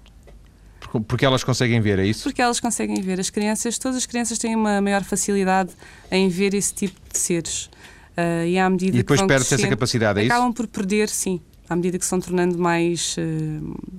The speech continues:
Speaker 2: enfim, integradas na sociedade, racionais também. Essencialmente até aos sete anos,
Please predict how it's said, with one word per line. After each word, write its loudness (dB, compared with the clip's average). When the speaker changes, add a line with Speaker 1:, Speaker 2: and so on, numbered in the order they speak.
Speaker 2:
enfim, 0
integradas 0
na 2
sociedade, 0
racionais -2
também. -2
Essencialmente 0
até 0
aos 2
sete 0
anos, 0